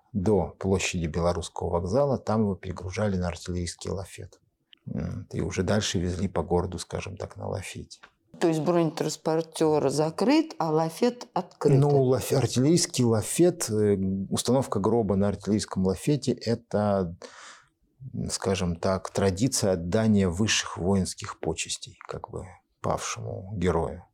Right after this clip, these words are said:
Speaker 1: Как раньше, говорят, да, «со щитом или на щите».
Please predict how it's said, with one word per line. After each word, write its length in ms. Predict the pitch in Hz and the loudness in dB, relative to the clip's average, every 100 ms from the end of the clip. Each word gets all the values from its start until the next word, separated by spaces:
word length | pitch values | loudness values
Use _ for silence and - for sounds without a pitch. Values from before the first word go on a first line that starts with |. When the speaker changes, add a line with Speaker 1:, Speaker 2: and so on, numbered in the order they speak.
| _ - | _ -4
Speaker 1:
Как 220 | - - | -4 -2
раньше, 380 | 78 73 - 65 | -2 -2 -4 -6
говорят, 280 | 69 71 | -4 -6
да, 200 | - 71 | -4 -6
«со 140 | - 90 | -4 -4
щитом 480 | - 85 101 87 82 | -2 -2 0 2 2
или 100 | 82 | 0
на 140 | 82 | -2
щите». 500 | - - - - 76 | -2 -2 -4 -2 -4